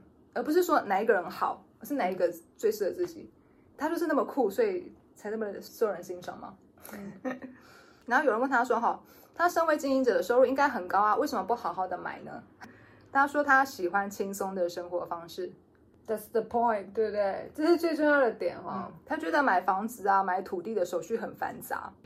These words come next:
Speaker 1: 以这种经营这种大企业的事情，会觉得说这些事情很繁杂哦。
Speaker 2: 嗯。
Speaker 1: 哦，可能是因为工作的东西太复杂，所以生活上才想要轻松一点嘛。
Speaker 2: 嗯。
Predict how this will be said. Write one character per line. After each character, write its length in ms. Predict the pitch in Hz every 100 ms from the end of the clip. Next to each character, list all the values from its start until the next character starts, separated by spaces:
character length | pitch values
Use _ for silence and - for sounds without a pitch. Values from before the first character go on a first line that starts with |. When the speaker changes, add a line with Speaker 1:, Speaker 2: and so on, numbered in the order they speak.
| -
Speaker 1:
以 200 | 254 240
这 80 | 349
种 240 | 302 214
经 180 | 214 311
营 160 | 277 220
这 80 | 254
种 100 | 226
大 220 | 277 240
企 340 | 247 - 254
业 120 | 247 214
的 80 |
事 120 | 196 226
情， 240 | 208 - -
会 120 | - 359
觉 100 | 269
得 80 |
说 100 | 247
这 140 | 247 262
些 80 | 254
事 120 | 240
情 120 | 196
很 100 | 180
繁 180 | 175 -
杂 160 | - -
哦。 180 | 175 - _ _ 214
Speaker 2:
嗯。 120 | 202 - - _ _ - -
Speaker 1:
哦， 120 | - 214
可 100 | 220
能 100 | 214
是 80 | 311
因 60 |
为 80 | 285
工 160 | 269 247
作 80 | 254
的 100 | 220
东 120 | 208
西 40 |
太 80 | 220
复 100 | 220
杂， 140 | 220 190
所 120 | 262
以 40 |
生 200 | - -
活 80 | 220
上 100 | 233
才 160 | 233 190
想 160 | 202
要 80 | 202
轻 180 | 220 214
松 140 | 202
一 40 | 196
点 140 | 185
嘛。 100 | 165 165 - -
Speaker 2:
嗯。 100 | 208